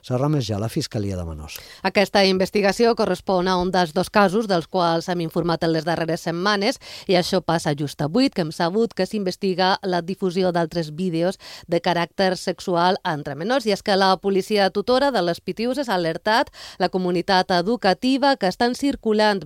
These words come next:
Speaker 2: vídeos a xarxes socials de contingut sexual on apareixen menors d'edat. Alguns dels vídeos estan generats amb intel·ligència artificial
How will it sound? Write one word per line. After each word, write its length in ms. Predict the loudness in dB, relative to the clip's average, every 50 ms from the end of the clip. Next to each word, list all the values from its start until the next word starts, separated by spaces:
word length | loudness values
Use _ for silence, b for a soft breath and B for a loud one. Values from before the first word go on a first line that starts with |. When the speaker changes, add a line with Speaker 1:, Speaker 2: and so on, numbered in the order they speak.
| -6 -6
Speaker 2:
vídeos 500 | -4 -2 -2 0 0 0 0 0 -2 -2
a 80 | -4 -4
xarxes 500 | -2 -2 -2 -2 -2 -2 -2 -2 -2 -2
socials 580 | -4 -6 -2 0 2 2 4 2 0 -2 -6 B B B B B B B
de 160 | 2 2 2
contingut 600 | 2 0 -2 0 0 -2 -2 0 0 0 -2 -2
sexual 440 | -4 -6 -6 -2 0 2 2 2 2
on 100 | 2 0
apareixen 480 | 0 0 0 0 0 0 0 -2 -2
menors 340 | -2 -2 0 0 -2 -2 -2
d'edat. 380 | -2 -2 0 2 2 2 4 2
Alguns 340 | 0 2 2 0 -2 0
dels 200 | -2 -4 -4 -4
vídeos 340 | -2 -2 -2 0 0 0 -2
estan 300 | -2 -4 -2 -2 -2 -2
generats 520 | -2 -2 -2 -2 0 2 2 2 2 0 -4
amb 160 | -4 -4 -4
intel·ligència 920 | -4 -6 -6 -4 -2 -2 -2 -2 -4 -4 -4 -2 -2 -2 -2 -4 -4 -4 -6
artificial 720 | -4 -4 -10 -8 -8 -8 -6 -2 0 2 2 2 0